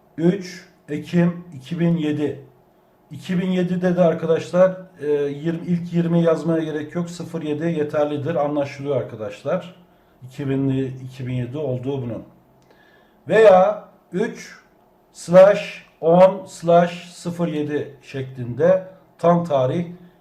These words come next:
yazılıyor. Özellikle resmi dokümanlarda böyle görüyoruz arkadaşlar. Şimdi, şimdi buraya dikkat edelim. What is the date today? Bugün,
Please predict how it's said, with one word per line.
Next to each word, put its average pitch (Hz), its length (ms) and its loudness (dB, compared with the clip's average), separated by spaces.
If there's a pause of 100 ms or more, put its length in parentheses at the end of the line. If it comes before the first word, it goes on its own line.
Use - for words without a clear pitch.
(100)
yazılıyor. 135 560 -6
Özellikle 170 540 0
resmi 160 380 -2
dokümanlarda 139 920 -2 (400)
böyle 147 340 0
görüyoruz 127 580 -4
arkadaşlar. - 880 -16 (1400)
Şimdi, 185 600 -4
şimdi 202 420 -6
buraya 185 200 0
dikkat 185 280 -2
edelim. 151 420 -4
What 196 220 4 (100)
is 175 140 -2
the 170 140 -2
date 180 380 0
today? 151 540 0
Bugün, 180 460 -2